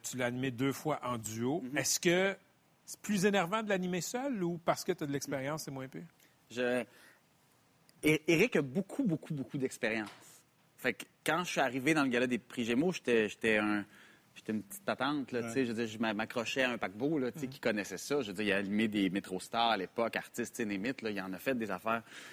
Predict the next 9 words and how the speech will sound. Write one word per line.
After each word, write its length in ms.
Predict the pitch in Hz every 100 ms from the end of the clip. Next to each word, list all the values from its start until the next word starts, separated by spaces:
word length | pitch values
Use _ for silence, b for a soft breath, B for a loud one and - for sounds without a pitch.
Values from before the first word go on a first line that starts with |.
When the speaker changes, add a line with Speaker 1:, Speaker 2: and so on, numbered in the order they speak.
| B
Speaker 2:
Fait 140 | - 110
que 260 | 113 104 -
j'avais 180 | 110 104
besoin 460 | 104 95 107 127 139
de 40 | -
comprendre, 560 | 120 104 - 131 131 113
j'avais 140 | 101
besoin 300 | 98 98 110
d'apprendre. 480 | 98 - 131 156 165